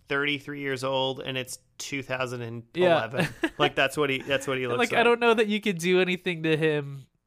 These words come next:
Speaker 2: uh, with, like, facial hair or a haircut to, like, fix that. Like, I think it's, I think it's in his eyes. He's got these little beady eyes, and that he's, like,
Speaker 1: <laughs>
Speaker 2: you know, like,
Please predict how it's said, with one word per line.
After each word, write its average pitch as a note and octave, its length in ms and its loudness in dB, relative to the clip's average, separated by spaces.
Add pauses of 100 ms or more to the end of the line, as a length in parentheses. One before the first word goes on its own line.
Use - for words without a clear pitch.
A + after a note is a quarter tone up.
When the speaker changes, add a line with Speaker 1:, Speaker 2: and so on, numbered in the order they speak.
(220)
Speaker 2:
uh, C#3+ 300 -6
with, D3 240 0
like, C3+ 180 -2
facial D#3 440 -2
hair C#3+ 380 0
or C3+ 120 -2
a - 20 -8
haircut C3+ 580 -4 (180)
to, C3 180 -6
like, A#2+ 240 -8
fix - 340 -12
that. A2 280 -8 (180)
Like, C3 160 -10
I - 40 -8
think D#3+ 160 -6
it's, E3+ 200 -6 (320)
I E3 40 -2
think F#3+ 140 2
it's G#3 100 -2
in G#3 100 0
his F#3 120 0
eyes. F#3 500 4
He's D#3 200 -4
got D3+ 140 2
these D#3 160 -4
little D#3+ 180 2
beady D#3 360 -4
eyes, D3 540 0 (760)
and C#3+ 140 -8
that C#3 120 -2
he's, D3 200 -2
like, C#3 300 2
Speaker 1:
<laughs> - 680 -18
Speaker 2:
you F3 60 -6
know, F3+ 120 2
like, F3 200 2